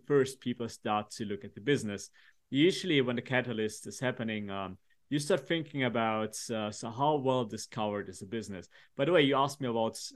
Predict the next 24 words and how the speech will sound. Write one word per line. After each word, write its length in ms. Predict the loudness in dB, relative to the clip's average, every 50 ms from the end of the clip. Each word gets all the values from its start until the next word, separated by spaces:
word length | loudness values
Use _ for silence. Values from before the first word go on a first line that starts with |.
| -10
how 180 | -4 -2 -2 -2
this 260 | 0 0 0 -2 -2
framework 480 | -4 _ 0 2 2 2 0 -2 -4 -6
influenced 640 | -8 -10 -10 -6 -4 -4 -4 -4 -6 -8 -10 -8
my, 280 | -4 -4 -2 -2 -4 -4
my 180 | -4 -4 -4
own 200 | -2 -2 -2 -4
framework 440 | -4 -4 -2 -2 -2 -2 -2 -4 -6
today. 340 | -10 -6 -2 -2 -2 -2 -2 -8 -14 -20 _ _ _ -4
And 100 | 2 4
that 120 | 4 4
was 180 | 4 2 0 -2
part 320 | -2 0 2 4 4 2
of, 80 | 0 -4 -6 _
uh, 460 | -6 -4 -2 -2 0 0 0 0 -2 -4 -4 _
part 140 | 0 0 0
of 40 |
what 100 | 0 0
I'm 180 | -2 -2 -4 -4
thinking 360 | -4 -4 -4 -4 -4 -8 -8
today 300 | -8 -6 -4 -2 -2 -2
as 180 | -2 -4 -4 -2
well. 220 | 0 2 2 2 0
So 320 | -2 -2 -2 -2 -4 -4